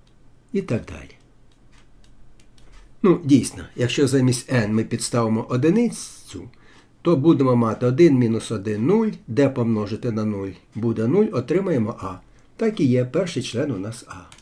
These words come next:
Якщо замість n ми підставимо два, то повинні отримати другий член. Отримаємо чи ні? Два мінус один буде один,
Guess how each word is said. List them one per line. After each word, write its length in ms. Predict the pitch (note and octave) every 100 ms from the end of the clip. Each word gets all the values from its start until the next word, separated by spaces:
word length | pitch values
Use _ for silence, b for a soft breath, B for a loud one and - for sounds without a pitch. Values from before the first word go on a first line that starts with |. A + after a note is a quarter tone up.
| - - - B B B B B B - - - - - - -
Якщо 260 | D3 D#3 D3
замість 440 | D3+ D#3 - -
n 100 | D3+
ми 160 | C#3+ C#3 - -
підставимо 600 | D3 - D#3 C#3+ C#3+ D3
два, 340 | D3+ A3 G#3+ - - _ _
то 120 | - A2+
повинні 360 | A#2+ C#3+ D#3+
отримати 460 | E3 E3+ F3 F3 F3+
другий 420 | C#3 D#3 D3 D#3+
член. 380 | - D3+ D3 E3 - _ _ _ -
Отримаємо 560 | C#3 A3+ A#3 C3+ G2
чи 200 | - C#3
ні? 180 | G2+ E2+ b b b b b b b - - - _ _
Два 280 | A2+ C3 C#3+
мінус 340 | B2 A#2 A2 A#2+
один 300 | G#2+ G#2 F#2+
буде 260 | G2 F#2+
один, 440 | - A2+ F2+ B2